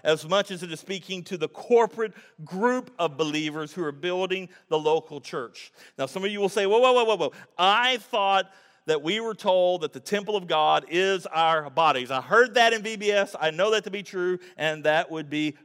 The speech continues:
correct." And Paul is going to use that in First Corinthians chapter six, but that is not what he is saying here in chapter three.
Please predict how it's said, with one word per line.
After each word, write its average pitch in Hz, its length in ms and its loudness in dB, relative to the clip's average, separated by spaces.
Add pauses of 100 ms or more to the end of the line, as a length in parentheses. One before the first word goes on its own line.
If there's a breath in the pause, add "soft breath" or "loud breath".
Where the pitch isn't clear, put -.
correct." 165 540 2
And 151 160 -8
Paul 180 360 0
is 156 200 -12
going 165 280 -10
to 143 100 -14
use 190 400 -10
that 165 360 0
in 214 260 -8
First 196 320 -10
Corinthians 180 420 -12
chapter 160 500 -8 (140 soft breath)
six, - 560 -6 (220 soft breath)
but 160 100 -2
that 180 180 2
is 160 240 -10
not 185 680 -4 (200 soft breath)
what 160 140 0
he 180 180 -6
is 151 80 -6
saying 175 680 -6 (180 soft breath)
here 160 540 -4
in 147 180 -12
chapter 135 480 -8
three. 120 320 -16